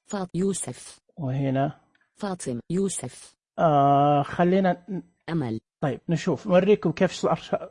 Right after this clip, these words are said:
Speaker 2: كيف صار شكل الملف.
Speaker 1: خالد، خال-، خالد، خالد.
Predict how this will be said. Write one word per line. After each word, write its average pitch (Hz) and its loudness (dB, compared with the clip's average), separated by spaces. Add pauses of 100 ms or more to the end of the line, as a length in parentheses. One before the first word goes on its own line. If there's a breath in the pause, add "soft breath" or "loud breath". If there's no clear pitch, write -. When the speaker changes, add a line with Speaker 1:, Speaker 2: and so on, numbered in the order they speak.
(160)
Speaker 2:
كيف 180 2
صار 180 4
شكل 170 0
الملف. 123 -2
Speaker 1:
خالد، 139 -4
خال-، 170 -4
خالد، 127 -4
خالد. 123 -4